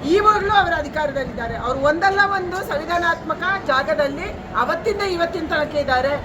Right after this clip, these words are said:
ಈ ರೀತಿ ತನ್ನ ಅಧಿಕಾರವನ್ನು ದುರುಪಯೋಗ ಮಾಡುವಂತ ಒಂದು ಅವ್ಯವಹಾರವನ್ನ ಇವತ್ತು, ಆ, ಸಿದ್ದರಾಮಯ್ಯನವ್ರು ಮಾಡಿದ್ದಾರೆ. ಅದಕ್ಕಾಗಿ ನಾವು ಅವರು ರಾಜೀನಾಮೆ ಕೇಳ್ತಿದ್ವಿ. ಇವತ್ತು ಮೂಡದ ಎಲ್ಲ ಫೈಲ್‌ಗಳು ಬೆಂಗಳೂರು ಶಿಫ್ಟ್ ಆಗಿದ್ದಾವೆ. ಈ ಕೇಸನ್ನ ಮುಚ್ಚಿ ಹಾಕ್ತಾರೆ.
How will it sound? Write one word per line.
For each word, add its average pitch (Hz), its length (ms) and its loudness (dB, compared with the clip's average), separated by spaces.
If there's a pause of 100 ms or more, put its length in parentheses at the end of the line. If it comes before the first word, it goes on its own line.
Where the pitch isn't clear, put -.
(400)
ಈ 339 40 -4
ರೀತಿ 381 340 -4
ತನ್ನ 320 220 0 (760)
ಅಧಿಕಾರವನ್ನು 359 800 4
ದುರುಪಯೋಗ 381 460 2
ಮಾಡುವಂತ 302 440 0
ಒಂದು 320 680 -2 (220)
ಅವ್ಯವಹಾರವನ್ನ 330 840 2
ಇವತ್ತು, 294 680 -4
ಆ, 240 160 -2
ಸಿದ್ದರಾಮಯ್ಯನವ್ರು 320 760 0
ಮಾಡಿದ್ದಾರೆ. 277 420 2
ಅದಕ್ಕಾಗಿ 320 460 2
ನಾವು 370 180 4
ಅವರು 330 220 2
ರಾಜೀನಾಮೆ 285 420 -2
ಕೇಳ್ತಿದ್ವಿ. 247 480 -4 (420)
ಇವತ್ತು 339 440 2
ಮೂಡದ 349 380 2
ಎಲ್ಲ 339 280 2
ಫೈಲ್‌ಗಳು 359 460 -4
ಬೆಂಗಳೂರು 311 380 -4
ಶಿಫ್ಟ್ 294 220 -6
ಆಗಿದ್ದಾವೆ. 233 360 -4 (400)
ಈ 359 80 -2
ಕೇಸನ್ನ 359 440 -2
ಮುಚ್ಚಿ 392 260 -2
ಹಾಕ್ತಾರೆ. 269 440 0